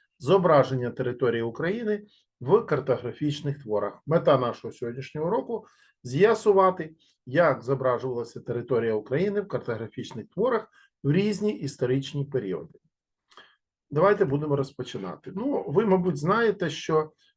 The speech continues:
географічна карта — це одне, е, із важливих джерел географічної інформації. Чому? Тому що географічні карти показують нам розташування різних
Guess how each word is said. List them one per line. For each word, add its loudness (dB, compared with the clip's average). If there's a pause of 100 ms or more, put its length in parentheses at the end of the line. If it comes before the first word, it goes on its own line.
(100)
географічна 0
карта — 2
це 0
одне, 0 (360)
е, 2
із -6
важливих 4
джерел 4
географічної 0
інформації. -4
Чому? -2 (300)
Тому 2
що 4
географічні 2
карти -2
показують 0
нам -2
розташування 0
різних 0